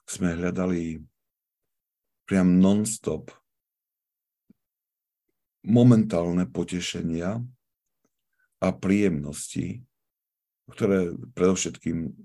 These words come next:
najprv toho, toho telesného, telesného pôvodu.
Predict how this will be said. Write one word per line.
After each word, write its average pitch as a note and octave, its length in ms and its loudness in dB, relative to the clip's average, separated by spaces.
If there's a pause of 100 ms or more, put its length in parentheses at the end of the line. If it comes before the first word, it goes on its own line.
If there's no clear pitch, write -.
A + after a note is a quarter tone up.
(140)
najprv E2 480 -10
toho, D#2+ 400 -10 (320)
toho E2+ 240 -10
telesného, E2+ 720 -4 (240)
telesného D2+ 640 -6
pôvodu. - 560 -12